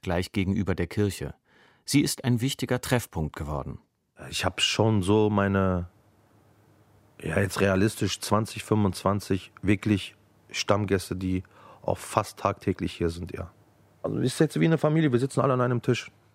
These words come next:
Speaker 1: Emin lässt sich in eines der schwarzen Ledersofas fallen, entdeckt ein Loch, hineingebrannt von einem der Kohlestücke, die es braucht, um eine Shisha anzuzünden. Er schüttelt unzufrieden den Kopf.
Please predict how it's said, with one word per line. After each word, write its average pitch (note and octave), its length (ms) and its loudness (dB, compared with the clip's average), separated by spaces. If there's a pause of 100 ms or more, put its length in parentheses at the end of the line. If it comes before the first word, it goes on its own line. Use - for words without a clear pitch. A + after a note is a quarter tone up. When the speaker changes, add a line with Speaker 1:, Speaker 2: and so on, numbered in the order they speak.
(100)
Speaker 1:
Emin A#2+ 380 6
lässt C#3 380 2
sich B2+ 180 -2
in A#2 100 4
eines G#2+ 360 2
der G2+ 140 2
schwarzen G2+ 440 0
Ledersofas E2+ 720 2
fallen, D#2+ 420 -6 (220)
entdeckt G#2 400 0
ein E2+ 160 -2
Loch, G#2+ 340 0 (260)
hineingebrannt E2+ 800 2
von - 160 -2
einem E2+ 260 0
der D#2 120 -2
Kohlestücke, F2+ 720 0
die E2+ 160 -2
es F2 140 -4
braucht, G2 520 0
um F2 240 -2
eine E2+ 240 -2
Shisha G#2 380 2
anzuzünden. E2 720 -2 (880)
Er B2 120 6
schüttelt D#3 440 -2
unzufrieden A2 720 2
den E2+ 180 0
Kopf. - 420 -4